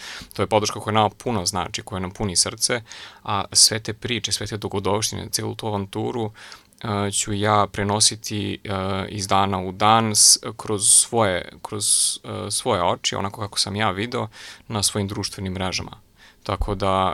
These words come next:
e, ako, ako je neko zainteresovan, ako neko želi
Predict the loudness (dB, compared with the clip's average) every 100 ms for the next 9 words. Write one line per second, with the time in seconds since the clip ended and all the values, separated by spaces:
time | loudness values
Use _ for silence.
0 | -2 -4 -2 -2 -4 -2 -2 -2 -4 -4
1 | -6 -4 -4 -4 -4 -4 -6 -4 -2 -2
2 | -6 -6 -8 -8 -6 -4 0 0 -2